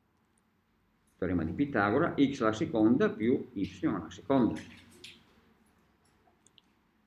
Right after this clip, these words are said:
che è la distanza di C dal centro. Ok? Quindi questa nuova definizione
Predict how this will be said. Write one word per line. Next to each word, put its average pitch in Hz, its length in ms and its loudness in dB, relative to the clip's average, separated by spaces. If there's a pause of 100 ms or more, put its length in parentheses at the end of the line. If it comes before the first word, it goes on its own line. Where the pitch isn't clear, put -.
(500)
che 117 100 -2
è 104 40 0
la 107 80 0
distanza 110 440 0
di 110 160 2
C 117 160 -2
dal 90 180 0
centro. 110 440 0 (1800)
Ok? 104 420 -2 (1400)
Quindi 175 280 4
questa 220 260 8
nuova 214 240 10
definizione 143 1080 4